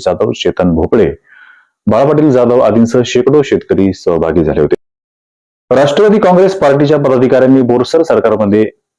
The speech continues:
केला दौरा. राष्ट्रवादी काँग्रेसच्या जिल्हा व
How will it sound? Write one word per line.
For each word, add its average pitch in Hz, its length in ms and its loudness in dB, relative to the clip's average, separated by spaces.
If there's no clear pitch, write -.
केला 101 160 0
दौरा. 170 320 0
राष्ट्रवादी 127 340 0
काँग्रेसच्या 127 560 0
जिल्हा 101 360 0
व 127 280 -2